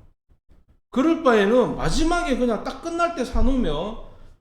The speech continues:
얼마나 마음이 편합니까? 일단 정신적으로, 어, 굉장히 편해지고요. 다음날 되면 제가 얼마에 걸어놓으라고 다 이야기를 합니다. 아주 친절하게. 예, 친절하게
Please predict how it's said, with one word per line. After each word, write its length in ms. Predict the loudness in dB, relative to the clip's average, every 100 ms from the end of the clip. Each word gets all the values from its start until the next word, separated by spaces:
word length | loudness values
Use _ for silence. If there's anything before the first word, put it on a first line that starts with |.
| _
얼마나 440 | 2 2 4 2 2
마음이 360 | 2 0 -2
편합니까? 460 | -4 -6 -6 -8 -10
일단 260 | -4 -4 -2
정신적으로, 1200 | -4 -4 -6 -2 -2 -2 -2 0 0 0 -6 -14 -20 -8
어, 280 | -4 -4 -4
굉장히 440 | -2 -2 -4 -6
편해지고요. 880 | -8 -4 -4 -4 -6 -4 -4 -6 -10 -16 -20 -4
다음날 480 | 2 4 4 2 0
되면 400 | 0 0 -2 -2
제가 420 | -2 0 2 2
얼마에 500 | 2 2 4 4 2
걸어놓으라고 680 | 0 0 2 2 0 -2 -6
다 260 | -8 -10 -6
이야기를 420 | -4 -4 -4 -8
합니다. 340 | -8 -8 -8
아주 160 | -10 -14
친절하게. 520 | -16 -12 -10 -10 -8 -10 -12 -16 -20 _ _ _ _ -6
예, 240 | -2 0
친절하게 920 | -2 -6 -2 0 0 -2 -4 -6 -10